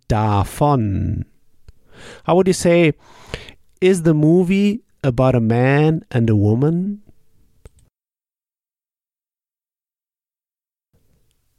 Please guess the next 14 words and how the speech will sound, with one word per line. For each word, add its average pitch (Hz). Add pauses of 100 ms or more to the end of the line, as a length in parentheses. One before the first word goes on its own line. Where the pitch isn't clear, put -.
(300)
Handelt 190
der 147
Film 175 (260)
von 139
einem 127
Mann 139 (160)
und 120
einer 107
Frau? 120 (1500)
How 143
would 143
you 139
say, 135
"Yes, 202